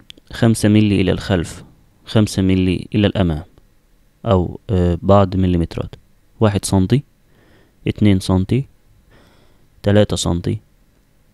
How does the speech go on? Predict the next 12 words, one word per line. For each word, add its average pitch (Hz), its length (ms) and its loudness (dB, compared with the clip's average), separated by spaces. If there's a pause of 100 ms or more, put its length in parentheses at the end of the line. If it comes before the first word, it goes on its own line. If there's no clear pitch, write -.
(460)
أربعة 95 300 0
سنتي، 92 400 -4 (1000)
خمسة 104 360 0
سنتي، 90 420 -4 (1500)
ستة - 320 -2
سنتي، 95 420 -2 (1200)
سبعة 92 320 0
سنتي، 90 420 -6 (840)
تمانية، 92 560 2 (1160)
تسعة، 90 400 -2 (1300)
عشرة 101 280 0
سنتي - 440 -8